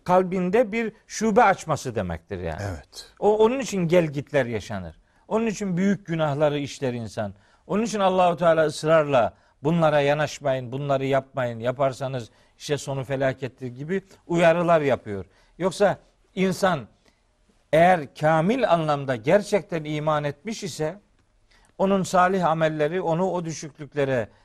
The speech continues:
Speaker 1: efendim düçar olmaktan kurtaracaktır. Ama gel gör ki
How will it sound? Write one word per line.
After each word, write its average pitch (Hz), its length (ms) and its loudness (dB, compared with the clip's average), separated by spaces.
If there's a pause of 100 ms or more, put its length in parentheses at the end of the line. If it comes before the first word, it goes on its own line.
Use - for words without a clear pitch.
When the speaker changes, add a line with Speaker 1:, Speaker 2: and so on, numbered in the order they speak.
(160)
Speaker 1:
efendim 139 640 -2 (260)
düçar 165 400 4
olmaktan 151 600 0 (220)
kurtaracaktır. 196 840 2 (100)
Ama 147 200 -2
gel 151 240 0
gör 208 300 0
ki 156 260 -8